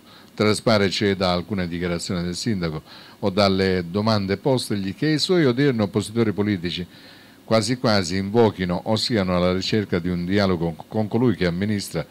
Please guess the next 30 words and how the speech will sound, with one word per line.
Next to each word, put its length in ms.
male 420
la 160
città 420
nell'ipotesi 760
di 120
possibili 480
future 340
alleanze. 760
Come 140
è 20
stato 320
più 220
volte 340
chiarito 420
e 40
argomentato, 800
appare 560
fin 240
troppo 260
evidente 460
che 100
le 140
primarie 420
forze 340
politiche 440
già 180
a 60
sostegno 640
di 280
Italia, 540